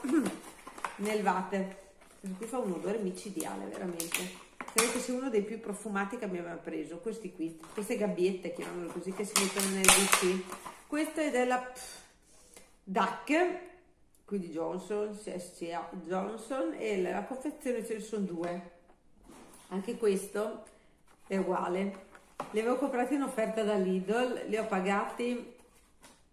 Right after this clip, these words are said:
li ave-, erano in offerta un euro ottantanove due, che non è poco, eh, quasi novanta centesimi l'uno, e erano in offerta un euro,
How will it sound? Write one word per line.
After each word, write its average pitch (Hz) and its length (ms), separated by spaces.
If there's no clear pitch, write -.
li 196 140
ave-, 208 200
erano 220 280
in 190 100
offerta 226 360
un 208 100
euro 220 220
ottantanove 185 840
due, 185 420
che 214 100
non 160 160
è 180 80
poco, 170 500
eh, 202 200
quasi 180 220
novanta 180 340
centesimi 190 540
l'uno, 196 540
e 214 200
erano 214 260
in 277 100
offerta 233 420
un 220 100
euro, 196 280